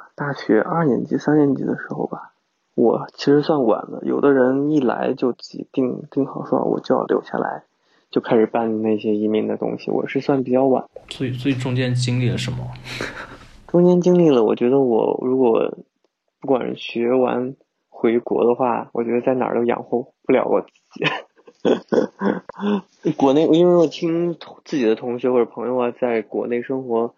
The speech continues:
Speaker 1: 不管哪个城市吧，就是北上广那些城市的话，压力特别大。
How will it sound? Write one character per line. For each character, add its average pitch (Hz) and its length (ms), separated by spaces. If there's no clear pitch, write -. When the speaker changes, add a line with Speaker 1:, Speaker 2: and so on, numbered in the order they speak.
Speaker 1:
不 135 100
管 117 200
哪 113 100
个 123 120
城 117 280
市 131 160
吧， 104 260
就 127 120
是 120 100
北 113 160
上 127 180
广 113 220
那 113 80
些 120 180
城 120 240
市 120 240
的 110 100
话， 110 340
压 123 120
力 123 140
特 - 140
别 110 100
大。 - 320